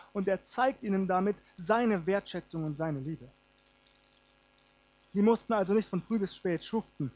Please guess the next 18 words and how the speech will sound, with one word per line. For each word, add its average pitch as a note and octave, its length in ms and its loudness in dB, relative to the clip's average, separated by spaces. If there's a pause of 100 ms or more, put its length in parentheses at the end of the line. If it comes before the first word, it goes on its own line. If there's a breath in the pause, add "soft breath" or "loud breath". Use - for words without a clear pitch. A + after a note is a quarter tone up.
(260 soft breath)
Sie G3 120 -10
waren G3 200 2
nicht F#3 160 -2
ständig G3+ 400 2 (260 soft breath)
unter F#3 280 0
Strom. E3 580 0 (1400)
Das F#3 180 -4
kann G#3+ 160 0
ich E3 80 -2
mir F#3 120 2
nicht F#3+ 260 -2
vorstellen. D#3 580 -6 (800 soft breath)
Aber G3+ 300 2
sie F#3 140 -4
durften G3 400 0
von E3+ 140 -2
Anfang F3 360 -4
an E3+ 180 -4